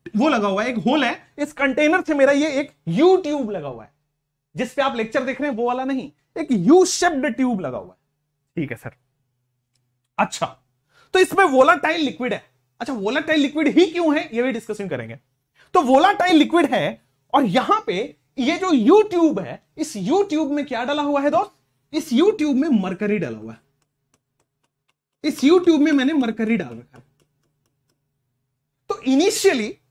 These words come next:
यहां पे क्या है, मैंने एक नोजल लगाया हुआ है, यहां पे मैंने एक नोजल लगाया हुआ है,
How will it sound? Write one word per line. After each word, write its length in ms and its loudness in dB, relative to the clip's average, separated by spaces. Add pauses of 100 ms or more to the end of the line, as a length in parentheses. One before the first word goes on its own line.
(140)
यहां 260 2
पे 80 -2
क्या 140 -4
है, 100 -4
मैंने 220 -2
एक 120 -6
नोजल 320 -2
लगाया 240 -4
हुआ 160 -14
है, 80 -20 (640)
यहां 280 -2
पे 80 -2
मैंने 220 -2
एक 120 -6
नोजल 340 -2
लगाया 240 -6
हुआ 160 -16
है, 60 -20